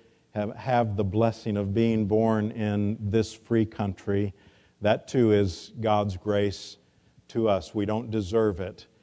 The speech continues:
but, uh, it was bought at a high price. Let's remember that this is not just a long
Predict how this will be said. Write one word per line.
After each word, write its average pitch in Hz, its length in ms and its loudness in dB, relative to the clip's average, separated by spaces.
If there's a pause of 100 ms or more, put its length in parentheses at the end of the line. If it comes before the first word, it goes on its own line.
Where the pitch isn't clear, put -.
(320)
but, 101 380 -2
uh, 98 360 -6
it 113 220 -8
was 104 460 -2
bought 107 320 0
at 101 120 -2
a 98 60 -4
high 104 300 -6
price. 101 440 -6
Let's 117 280 -2
remember 113 480 2
that 104 160 0
this 113 200 -2
is 101 140 -4
not 117 180 0
just 107 280 0
a 104 100 4
long 110 420 2